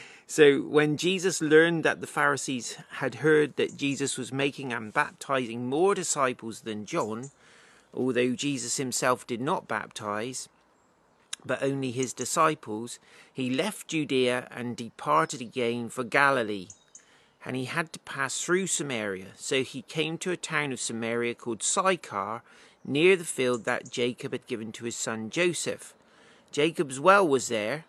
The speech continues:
so Jesus, wearied as he was from his journey, was sitting beside the well. It was about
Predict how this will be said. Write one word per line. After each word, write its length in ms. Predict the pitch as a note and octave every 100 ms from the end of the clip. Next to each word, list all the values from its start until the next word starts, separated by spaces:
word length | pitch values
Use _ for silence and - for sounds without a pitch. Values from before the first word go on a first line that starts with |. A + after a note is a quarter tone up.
| _
so 260 | - - C3+
Jesus, 800 | A2+ G3 G#3+ E3+ B2 E3 - -
wearied 500 | C3 E3 F#3 E3 - -
as 180 | C3+
he 120 | C3 A#2+
was 360 | B2+ C3+ B2
from 180 | B2+ A#2+
his 200 | A2+ G2
journey, 580 | F3 G3 E3 A2 B2 C3+ _ - _ -
was 180 | C3+
sitting 380 | - F3+ - E3+
beside 500 | D3+ C#3+ C3+ A#2+ G2+
the 80 | C3
well. 480 | B2+ D#3+ B2 G2 - _ _ -
It 180 | B2+ B2
was 180 | C#3+ C3+
about 560 | - - A2+ A2+ A2+